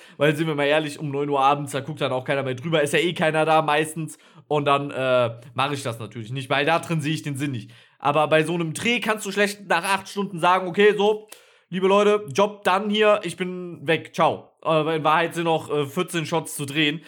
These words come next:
da kannst du halt nicht einfach so gehen. Also das ist jetzt gerade spezifisch auf meinen Job, ne? Aber wenn ihr zum Beispiel den Job, was weiß ich, äh,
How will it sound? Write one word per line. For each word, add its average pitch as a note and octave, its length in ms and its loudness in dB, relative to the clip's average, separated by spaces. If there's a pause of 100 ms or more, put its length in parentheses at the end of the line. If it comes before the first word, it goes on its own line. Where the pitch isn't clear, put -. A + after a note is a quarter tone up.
(160)
da C#3 120 -2
kannst F#3 240 -4
du F3+ 40 2
halt D#3+ 140 4
nicht C#3 160 -6
einfach B2+ 180 -2
so A#2 140 -8
gehen. A#2+ 340 -6
Also C#3 240 -2
das C3+ 240 -6
ist B2 60 -12
jetzt D#3 240 -4
gerade C3 320 -2 (140)
spezifisch C#3 500 -6
auf B2 140 -6
meinen C#3 280 0
Job, A2+ 220 -10
ne? D3+ 240 -6 (420)
Aber E3+ 220 2
wenn F3 200 0
ihr A#3+ 220 -2
zum G#3 160 -4
Beispiel F#3+ 380 0
den F#3 200 -2
Job, F3 380 0 (540)
was C3+ 220 -6
weiß D3+ 200 0
ich, - 320 -10 (800)
äh, E3 480 2